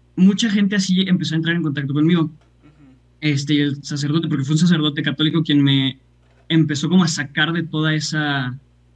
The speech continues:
Speaker 1: mierda que había en mi vida, porque no se le puede decir de otra forma.
Speaker 2: Ujú.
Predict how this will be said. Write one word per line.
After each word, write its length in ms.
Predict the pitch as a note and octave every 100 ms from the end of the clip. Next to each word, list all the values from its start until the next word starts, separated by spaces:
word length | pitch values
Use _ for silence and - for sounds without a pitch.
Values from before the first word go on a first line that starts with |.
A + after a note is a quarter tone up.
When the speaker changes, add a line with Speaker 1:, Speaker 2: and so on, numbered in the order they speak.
| _ _ _ _ -
Speaker 1:
mierda 420 | D#3 E3 F3+ F3
que 80 | D3+
había 140 | C#3
en 80 | D3
mi 80 | D3+
vida, 200 | C#3+ D#3+
porque 220 | D#3+ B2+ B2+ A#2+
no 160 | C3+ C3+
se 120 | B2+
le 60 | C#3
puede 180 | C3+ C#3
decir 160 | D3
de 60 | D3
otra 160 | C#3+
forma. 320 | D#3 F#3 E3+ F#3+ _ _
Speaker 2:
Ujú. 280 | D3 C#3+ C#3